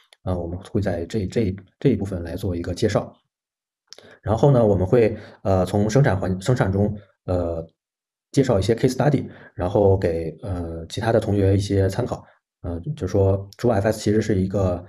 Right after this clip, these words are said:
呃，比较成熟的，然后目前在这个生产环境已经，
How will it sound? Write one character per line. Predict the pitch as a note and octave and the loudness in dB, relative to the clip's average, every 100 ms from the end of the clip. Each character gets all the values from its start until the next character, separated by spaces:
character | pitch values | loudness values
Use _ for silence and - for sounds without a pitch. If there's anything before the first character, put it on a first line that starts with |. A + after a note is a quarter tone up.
| _ - | _ -8
呃， | F2 E2+ | -6 -2
比 | F2 | 0
较 | A#2 G#2+ | 2 2
成 | - G#2+ | 0 -4
熟 | G#2 F2 | -4 -6
的， | F#2 E2 E2+ | -6 -6 -8
然 | D#2+ | -4
后 | A2+ G#2+ | 0 0
目 | A2+ | 0
前 | F#2+ F#2+ | -2 -2
在 | G#2+ A2 | 0 0
这 | G2 | 0
个 | F#2 | 0
生 | C3 | 0
产 | B2 | 0
环 | F2+ F#2+ | 0 -2
境 | A2+ | -2
已 | F#2 | -2
经， | G2 | -2